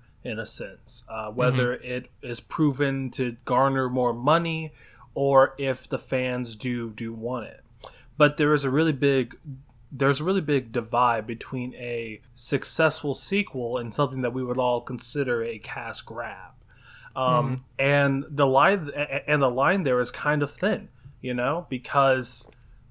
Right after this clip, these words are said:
Speaker 1: I mean, many people didn't like Spider-Man Far From Home,
Speaker 2: <laughs>
Speaker 1: uh, but I would say that that was a, that, that was a successful sequel because it was taking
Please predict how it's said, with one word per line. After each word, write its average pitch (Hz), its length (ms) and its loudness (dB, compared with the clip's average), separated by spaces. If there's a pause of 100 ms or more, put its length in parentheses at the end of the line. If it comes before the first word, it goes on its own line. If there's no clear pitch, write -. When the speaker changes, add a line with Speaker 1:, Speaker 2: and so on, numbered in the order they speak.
(160)
Speaker 1:
I 147 100 2
mean, 131 460 0
many 156 260 2
people 127 420 -6
didn't 117 380 -4
like 110 260 -6
Spider-Man 113 640 -2
Far 107 480 -4
From 104 220 -12
Home, 131 500 0 (460)
Speaker 2:
<laughs> - 480 -18
Speaker 1:
uh, 113 420 -2 (300)
but 139 600 2 (580)
I 127 120 6
would 147 320 2
say 135 340 4
that 120 200 -4
that 127 100 2
was 127 340 0
a, 117 520 0
that, 117 120 -4
that 120 100 -4
was 123 140 -2
a 123 80 -6
successful 127 480 -4
sequel 123 500 -6
because 120 380 -6
it 120 80 -6
was 117 160 -6
taking 135 540 -6